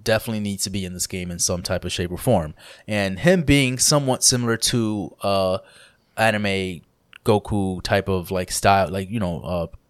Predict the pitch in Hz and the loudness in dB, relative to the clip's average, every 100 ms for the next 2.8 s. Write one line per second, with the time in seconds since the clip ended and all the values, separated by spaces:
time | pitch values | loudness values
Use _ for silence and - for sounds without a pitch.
0 | _ - 104 - 104 101 98 92 107 90 | _ 2 2 2 -2 0 4 4 4 0
1 | 90 90 85 - 85 85 - 87 82 90 | -2 -4 -6 -10 -10 -10 -10 -8 -4 -4
2 | 85 90 - 98 87 127 135 | -4 -6 -4 -4 -2 0 -2